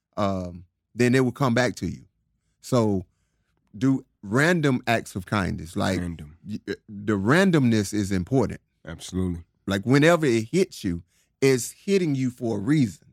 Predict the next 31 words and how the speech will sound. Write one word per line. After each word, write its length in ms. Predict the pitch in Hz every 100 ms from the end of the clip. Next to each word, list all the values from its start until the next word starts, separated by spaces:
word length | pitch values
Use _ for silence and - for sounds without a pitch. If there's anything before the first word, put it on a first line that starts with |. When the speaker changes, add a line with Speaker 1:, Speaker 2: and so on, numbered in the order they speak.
| _ 85
Speaker 2:
Mm-hmm. 400 | 73 69 85 95
Speaker 1:
It's 140 | 117 -
hitting 320 | 175 175 151
you 280 | 139 127 113 _ _
to 140 | 131 113
do 240 | 131 147
something 400 | 143 131 123 117
nice 240 | 120 120 -
for 120 | 110
someone, 440 | - 104 107 101
and 80 | 98
you 140 | 113
have 240 | 123 113 110
the 80 | 67
opportunity, 720 | 101 95 - 127 107 98 92 _ _ -
not 380 | 120 156 151 - _ _ _
staged, 1000 | - - 135 131 127 120 117 113 - _ _ -
not 320 | 113 117 -
for 300 | _ 113 104 -
any 200 | 120 113
type 300 | - 107 101
of, 200 | 101 92
uh, 240 | 90 80
fanfare, 680 | - - 156 131 - 82 90 - _ -
but 260 | - 117
Speaker 2:
Mm-hmm. 60 | 98
Speaker 1:
because, 540 | 107 123 117 107 101 - _ _ _ -
um, 540 | 98 98 87 92 - - _ _ _ _ _ -
the 120 | 104
universe 600 | 113 139 120 110 95 92
has, 200 | 98